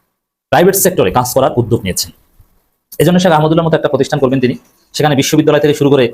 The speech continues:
নানান ডাইনামিক, মাল্টিডাইমেনশনাল কার্যক্রম থাকবে। এই এক আছে আসন্না ফাউন্ডেশন, আবার মিজানুর রহমান আজহারি হাসানা ফাউন্ডেশনের মাধ্যমে যদি কাজ করেন, দেশ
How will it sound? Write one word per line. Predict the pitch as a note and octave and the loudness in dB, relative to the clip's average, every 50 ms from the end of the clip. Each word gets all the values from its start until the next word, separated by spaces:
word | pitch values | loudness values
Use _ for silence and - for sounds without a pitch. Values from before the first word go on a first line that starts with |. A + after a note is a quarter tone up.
| - _ _ _ _ - F3 G3+ | -8 _ _ _ _ -2 0 2
নানান | A3+ A#3 A#3 A3 F3+ D#3 D3 C#3 D3 - - _ _ - - | 4 4 4 4 2 0 -4 -6 -10 -18 -20 _ _ -4 0
ডাইনামিক, | E3 E3+ E3+ E3+ E3+ E3 D#3+ D#3+ - _ _ _ - | 0 2 2 2 2 0 0 -4 -8 _ _ _ -2
মাল্টিডাইমেনশনাল | C#3 D#3 D#3+ D#3 D3 D3 D#3 D#3+ D#3+ D#3+ D3+ C#3 B2+ - - _ _ _ - | 0 0 2 2 2 2 0 0 0 0 0 0 -2 -4 -8 _ _ _ -4
কার্যক্রম | C3+ C3 C3 B2 B2 A#2+ A#2 | -4 -2 0 0 0 -2 -2
থাকবে। | F#2 - - - _ _ _ _ _ _ _ _ _ _ _ _ _ _ _ _ _ _ _ _ _ _ _ _ _ _ - | -6 -8 -10 -20 _ _ _ _ _ _ _ _ _ _ _ _ _ _ _ _ _ _ _ _ _ _ _ _ _ _ -4
এই | - E3 G3 G#3+ G#3+ D#3 E3+ | 0 2 2 2 2 2 2
এক | F#3 F#3 | 2 2
আছে | F3 F3+ D#3 - | 2 0 0 -2
আসন্না | - - F3+ F3+ F3 D#3 | -2 0 2 2 2 2
ফাউন্ডেশন, | C#3+ C#3+ C3 A2+ F#2 - - _ _ - - - - - - - - _ _ _ _ _ _ _ _ _ - | 2 0 0 -2 -4 -6 -8 _ _ -10 -10 -10 -10 -10 -14 -20 -20 _ _ _ _ _ _ _ _ _ -2
আবার | C#3+ C#3 D3+ C#3+ C3+ | 0 0 2 2 2
মিজানুর | C#3 C3+ D3+ D#3 | 0 2 2 2
রহমান | D#3+ D#3 D3+ C#3+ | 2 2 2 2
আজহারি | C3+ C#3 C3+ C#3 | 2 2 2 2
হাসানা | C3+ - E3 E3 E3 | 0 0 0 0 0
ফাউন্ডেশনের | D#3+ D3 D3 C#3+ - D3+ D3 | 0 -2 -2 -4 -6 -4 -4
মাধ্যমে | C3+ A#2+ C3 C3+ B2 | -4 -2 -2 -4 -4
যদি | A#2+ A#2 G#2+ | -4 -4 -4
কাজ | A2 G2+ - - | -4 -4 -4 -4
করেন, | F2 F2 - _ _ _ _ _ _ _ _ _ _ _ _ _ _ _ _ _ _ - - - - | -6 -6 -6 _ _ _ _ _ _ _ _ _ _ _ _ _ _ _ _ _ _ -20 -10 -2 2
দেশ | D3+ D#3+ | 2 4